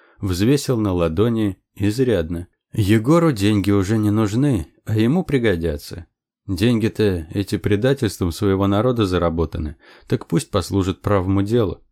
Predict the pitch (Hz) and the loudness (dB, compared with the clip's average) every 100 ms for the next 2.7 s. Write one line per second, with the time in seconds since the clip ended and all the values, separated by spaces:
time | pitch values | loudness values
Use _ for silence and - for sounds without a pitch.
0 | _ _ _ - - 127 123 - 117 98 | _ _ _ -14 0 2 4 2 2 2
1 | 87 131 131 - 90 87 82 - 110 104 | 2 2 2 0 -2 -4 -4 0 0 0
2 | - 110 117 90 80 73 76 | -2 -2 0 0 -2 -4 -8